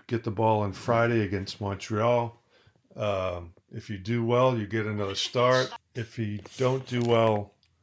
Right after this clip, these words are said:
uh, I'm not sure what's gonna happen." And I said, I, you know, at first I was like, "Shh, jeez, <laughs> you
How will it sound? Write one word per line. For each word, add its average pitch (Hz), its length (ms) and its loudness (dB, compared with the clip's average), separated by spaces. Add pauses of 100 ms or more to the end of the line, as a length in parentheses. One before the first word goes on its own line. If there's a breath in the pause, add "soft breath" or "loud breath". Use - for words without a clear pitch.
(400)
uh, 98 480 0
I'm 110 180 -2
not 104 200 0
sure 104 320 -2
what's 92 180 -6
gonna 95 180 -6
happen." 98 340 -6 (420)
And 98 640 -6 (580)
I 110 120 -8
said, 98 340 -6 (100)
I, 104 140 -4
you 123 200 -4
know, 98 180 -2
at 95 60 -10
first 131 400 0
I 98 60 -2
was 85 140 -8
like, - 180 -18
"Shh, - 380 -10
jeez, - 680 -12
<laughs> 190 40 -14
you 113 80 -6